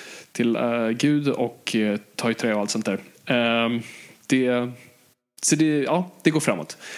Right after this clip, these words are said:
Men, men, men Victor, jag, jag är jättenyfiken på vad som händer i ditt liv och sådär. Och det, det är ju massa spännande saker. Men, men just nu känns det lite irrelevant, för, för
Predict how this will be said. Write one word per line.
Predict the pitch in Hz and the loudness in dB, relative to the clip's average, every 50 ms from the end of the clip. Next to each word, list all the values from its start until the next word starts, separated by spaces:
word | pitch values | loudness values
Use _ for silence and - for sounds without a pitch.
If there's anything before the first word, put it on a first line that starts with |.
| - - - | -16 -16 -10
Men, | - - 165 160 160 160 | -2 2 2 4 4 2
men, | 170 165 156 175 | 0 0 -2 -2
men | 170 - 190 175 165 160 160 147 | -2 2 2 4 4 4 2 2
Victor, | 131 - - - 156 143 | 0 0 2 2 2 2
jag, | 160 185 202 185 170 - - | 4 2 2 0 -2 -2 0
jag | - 156 151 170 | 2 2 4 4
är | 180 | 4
jättenyfiken | 196 185 165 - - 151 151 147 196 208 202 - 175 147 | 2 2 2 2 2 2 2 2 2 2 2 2 2 2
på | 156 131 120 | 2 2 4
vad | 113 113 - | 4 2 2
som | - 123 | 2 2
händer | 120 117 113 110 | 2 2 4 4
i | 107 | 4
ditt | 120 143 147 - | 4 2 2 2
liv | 131 117 104 | 2 2 4
och | 101 | 2
sådär. | - - 104 95 98 | 0 0 0 0 0
Och | 98 117 131 | 0 2 2
det, | 135 135 135 127 120 | 2 4 4 2 2
det | 120 127 | 2 2
är | 123 | 4
ju | 131 | 4
massa | 131 131 120 - 120 | 2 2 0 0 0
spännande | 120 - 127 110 98 101 | 0 0 2 0 0 0
saker. | - - 90 92 - 110 | 0 0 -2 -2 -2 0
Men, | 113 120 120 113 | 0 0 0 2
men | 120 131 131 | 2 2 2
just | 131 127 123 - | 2 2 2 2
nu | 165 170 165 | 4 4 2
känns | 147 - 139 - | 2 0 0 0
det | - 123 | 0 0
lite | 110 117 - - | 0 0 2 0
irrelevant, | 107 107 113 120 165 175 160 - | 0 2 2 2 2 0 0 -2
för, | - 117 | -2 -4
för | 104 - - - | -2 0 0 0